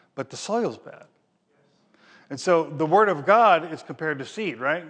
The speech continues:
And the seed's good. And the seed grows in some hearts and it doesn't grow in other hearts. Why? Because of the condition of the soil or the soul. So what kind of,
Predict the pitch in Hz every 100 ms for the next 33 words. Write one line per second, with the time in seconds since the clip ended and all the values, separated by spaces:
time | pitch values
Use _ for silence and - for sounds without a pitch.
0 | 131 _ _ _ _ _ _ _ _ -
1 | 135 123 - 196 156 160 175 - _ _
2 | _ _ _ _ _ _ _ _ _ _
3 | _ _ _ _ _ _ _ _ - 135
4 | 123 170 160 135 185 185 143 147 135 165
5 | 160 151 175 175 156 143 135 151 147 156
6 | 156 180 170 127 117 131 127 160 - -
7 | 127 135 123 123 - 131 131 - 131 123
8 | _ _ 123 123 117 _ - 120 - 147
9 | 135 127 113 117 113 113 - - 110 -
10 | 147 131 104 - _ _ _ _ - -
11 | - 180 170 147 - - 165 220 220 240
12 | 247 226 170